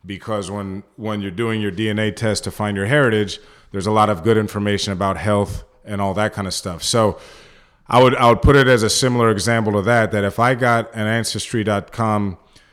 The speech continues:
result back and it said that I'm susceptible to this type of cancer or this type of whatever, technically a life insurance company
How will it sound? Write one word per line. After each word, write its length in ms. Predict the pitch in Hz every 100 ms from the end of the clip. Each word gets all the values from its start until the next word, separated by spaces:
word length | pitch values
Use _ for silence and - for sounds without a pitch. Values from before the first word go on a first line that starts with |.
| _ -
result 500 | 104 90 110 101 85
back 500 | 117 101 95 - _ _ _ _ 101
and 140 | 107
it 100 | 101
said 300 | - 110 95
that 120 | 101
I'm 160 | 107 110
susceptible 760 | - 104 - 107 - 101 107
to 140 | 104 92
this 180 | 110 -
type 200 | 107 95
of 140 | 85
cancer 640 | 127 113 104 - 107 101 - - -
or 140 | 95
this 180 | 107 107
type 300 | - 104 98
of 180 | 104 85
whatever, 540 | 110 113 98 92 80 - _ _ _ _ _ _ _ _ _ _ -
technically 520 | 143 151 117 110 110
a 80 | 104
life 220 | 131 139
insurance 400 | 113 117 110 98
company 680 | 117 107 110 104 104 101